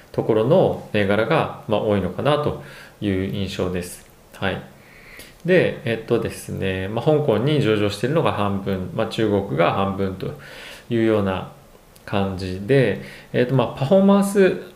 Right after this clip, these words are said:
はですね、大体年初来で四十パーセントぐらい出ています。で、一年っていう、過去一年っていう意味では六十パーセントぐらい出てる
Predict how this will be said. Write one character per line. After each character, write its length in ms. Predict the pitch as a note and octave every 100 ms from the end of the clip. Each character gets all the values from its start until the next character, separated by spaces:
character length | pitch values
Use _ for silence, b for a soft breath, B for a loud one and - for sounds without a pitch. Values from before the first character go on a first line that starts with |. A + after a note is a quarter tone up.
| -
は 120 | F3+
で 100 | G#2
す 120 | -
ね、 160 | F#2+ G2+
大 200 | A#2+ B2+
体 160 | C3+ B2
年 220 | B2+ C3+
初 160 | C#3+
来 200 | B2+ G#2+
で 460 | A2+ D3+ G2 F2+ - - B B - - - -
四 240 | A2+ A2+
十 100 | A2+
パ 140 | A2+ A2
ー 80 |
セ 60 | A#2+
ン 80 | G2+
ト 240 | - - -
ぐ 80 |
ら 120 | G2 F#2
い 40 |
出 100 | F#2
て 160 | - -
い 40 |
ま 180 | G#2+ G#2+
す。 180 | - B B B B
で、 160 | - D#3+
一 300 | B2+ - F3
年 160 | C3+ G2
っ 60 |
て 80 | G#2
い 20 |
う、 40 | -
過 120 | -
去 80 | B2
一 180 | -
年 140 | C3 G#2
っ 20 |
て 80 | A2+
い 40 |
う 20 |
意 40 | A2+
味 40 |
で 80 | E3+
は 60 | C3
六 180 | F#2+
十 100 | G#2
パ 180 | G#2 G#2+
ー 60 | G2+
セ 60 |
ン 40 | G#2+
ト 60 |
ぐ 80 | G#2+
ら 80 | G2
い 80 | F#2
出 120 | G2
て 120 | G#2
る 300 | C#3+ E3 -